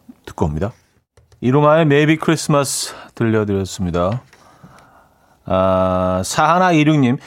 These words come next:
흰수염의 할아버지와 소년이 뉴질랜드 배경을 바라보며 페이드아웃 하면서 잔잔한 감동이 전해오는 영화 엔디-, 엔딩 같아요 하셨습니다.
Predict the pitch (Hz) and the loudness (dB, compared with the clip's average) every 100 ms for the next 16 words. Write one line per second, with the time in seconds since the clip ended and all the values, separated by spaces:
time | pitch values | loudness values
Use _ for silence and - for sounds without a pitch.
0 | - - - 226 180 202 190 180 196 185 | -16 -16 0 2 4 4 4 4 4 4
1 | 165 139 156 160 165 156 190 165 147 160 | 4 4 4 4 2 2 0 2 2 2
2 | 120 123 151 147 151 147 123 131 131 127 | 0 2 2 2 2 0 0 0 0 0
3 | 120 117 113 110 139 104 - - _ - | 0 0 0 2 2 0 -6 -20 _ -6
4 | 185 180 160 170 165 160 156 147 131 160 | 0 0 4 4 2 0 0 0 0 -2
5 | 123 131 131 135 147 139 - - - 117 | 0 2 2 2 2 -2 -12 -20 -4 0
6 | 127 131 135 131 117 110 113 143 98 110 | 2 2 0 0 0 0 0 0 0 0
7 | 135 127 117 120 113 120 _ 95 107 120 | 0 0 0 2 0 -4 _ -2 0 0
8 | 135 113 - - 87 98 95 82 87 - | 0 -2 -4 -4 -2 -2 -4 -6 -12 -12
9 | 76 - | -14 -14